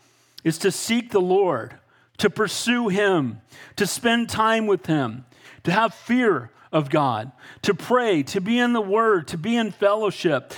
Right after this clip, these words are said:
Surrender your will to his. Become a tool in the hand of the master. Notice it says there, as long as he's doing what?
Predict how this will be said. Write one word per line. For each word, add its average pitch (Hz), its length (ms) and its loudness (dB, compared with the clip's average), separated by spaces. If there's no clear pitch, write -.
Surrender 247 560 0
your 240 220 2
will 233 320 0
to 202 200 0
his. 180 600 0
Become 226 340 0
a 220 80 0
tool 226 460 0
in 185 80 -2
the 165 80 0
hand 190 420 -2
of 170 80 -6
the 160 100 2
master. 151 680 -2
Notice 254 280 0
it 180 100 -6
says 214 340 0
there, 196 80 4
as 156 160 0
long 220 340 2
as 202 120 -6
he's 175 220 -4
doing 185 280 0
what? 190 340 0